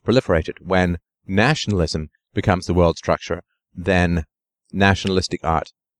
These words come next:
propagandistic art, tends to proliferate. Where communism is the structure, um, in, in a communist country, it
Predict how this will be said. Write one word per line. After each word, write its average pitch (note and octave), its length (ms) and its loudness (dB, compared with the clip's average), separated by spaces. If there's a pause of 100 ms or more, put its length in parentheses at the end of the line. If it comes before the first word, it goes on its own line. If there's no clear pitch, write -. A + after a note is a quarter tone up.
(140)
propagandistic F#2 640 0
art, D#2+ 240 0
tends F2 240 0
to F2 120 -2
proliferate. - 500 -2 (1300)
Where A2+ 240 2
communism A#2+ 720 0 (240)
is G#2 180 2
the - 80 -12
structure, - 480 -2 (800)
um, E2+ 400 0 (1040)
in, B2+ 140 0
in C#3+ 140 0
a C3 40 4
communist G#2 380 -2
country, G2 340 0
it F#2+ 220 -4